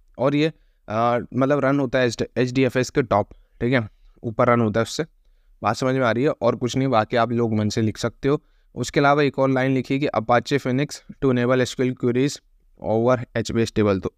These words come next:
ए-, H base table की, मतलब आप क्वेरीज भी लिख सकते हो एसक्यूएल की तरह, ठीक है? अब डिफरेंस समझ में आ रहा होगा अब धीरे धीरे कि एसक्यूएल कहाँ यूज़ हो रही थी, H base कहाँ यूज़ होगी।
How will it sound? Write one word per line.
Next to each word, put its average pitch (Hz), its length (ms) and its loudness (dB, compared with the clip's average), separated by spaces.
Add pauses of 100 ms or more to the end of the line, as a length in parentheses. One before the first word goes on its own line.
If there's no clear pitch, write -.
ए-, 120 120 2 (120)
H 127 160 0
base 143 200 0
table 127 320 0
की, 139 200 -4 (460)
मतलब 170 180 4 (120)
आप 143 140 2
क्वेरीज 143 320 2
भी 147 80 2
लिख 117 160 0
सकते - 240 -8
हो 104 140 -4 (160)
एसक्यूएल 110 340 -2
की 107 100 -2
तरह, 76 240 -4 (320)
ठीक 117 120 -2
है? 123 100 -2 (520)
अब 151 180 0
डिफरेंस 139 360 0
समझ 135 220 0
में 143 120 0
आ 127 120 2
रहा 123 80 0
होगा 131 180 0
अब 131 100 -4
धीरे 117 220 -2
धीरे 117 220 -4 (480)
कि 127 280 -2
एसक्यूएल 135 360 0
कहाँ 139 120 2
यूज़ 135 180 0
हो 127 60 2
रही 123 120 0
थी, 123 200 0
H 113 60 -4
base 117 200 0
कहाँ 120 160 0
यूज़ 113 160 0
होगी। 110 220 -2